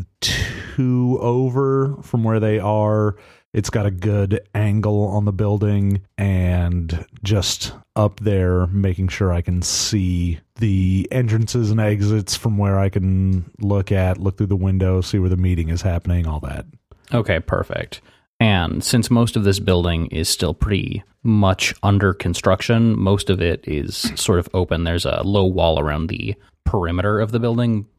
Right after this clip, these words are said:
Speaker 2: like a concrete wall to keep people from coming in and out. But for the most part, you can see basically clear through the entire floor plan.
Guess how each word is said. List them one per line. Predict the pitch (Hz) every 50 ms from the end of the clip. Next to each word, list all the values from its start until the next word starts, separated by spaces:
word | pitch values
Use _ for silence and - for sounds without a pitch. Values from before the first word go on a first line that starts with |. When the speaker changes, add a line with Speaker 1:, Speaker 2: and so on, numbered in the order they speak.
| _ -
Speaker 2:
like | 107 -
a | -
concrete | - - 113 107 101 - - 107 104
wall | 82 98 98 101 104 104 101
to | - - 80 80 -
keep | - - 92 -
people | - 95 - - 82 85 85 - _ _
from | - 90 95
coming | - - 98 92 90
in | 87 90
and | 87 85 80
out. | 85 104 110 - -
But | 120 110 - 104 90 85 73 65 - - - _
for | _ -
the | 117 113
most | 127 147 -
part, | - 123 76
you | 95 -
can | - 98
see | - - 98
basically | 92 - 90 90 - 98 - - 80 80
clear | - - - 101 95 87
through | - - 90 85
the | 82 78
entire | 78 80 - 80 73 78
floor | - - - 62 78
plan. | - - 107 104 101 107 117